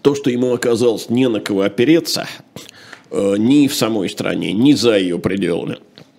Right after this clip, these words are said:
это, в общем, совершенно закономерно. И падение его закономерное.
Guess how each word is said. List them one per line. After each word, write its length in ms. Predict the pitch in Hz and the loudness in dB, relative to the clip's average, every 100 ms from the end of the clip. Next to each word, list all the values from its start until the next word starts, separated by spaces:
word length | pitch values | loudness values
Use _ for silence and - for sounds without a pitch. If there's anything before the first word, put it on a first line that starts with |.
| _ _ - - | _ _ -18 0
это, 240 | 135 135 | 0 2
в 60 | 127 | 0
общем, 260 | 120 120 | 0 -4
совершенно 440 | - 113 - 107 101 | 0 -2 0 -2 -2
закономерно. 680 | 110 110 104 101 78 - - - | -2 -2 0 0 -2 -6 -4 0
И 80 | |
падение 560 | 135 151 147 160 113 98 87 | 2 2 2 2 2 2 0
его 220 | 90 95 | 0 -2
закономерное. 760 | 104 - 110 104 90 85 67 | -2 -2 0 0 -2 -4 -8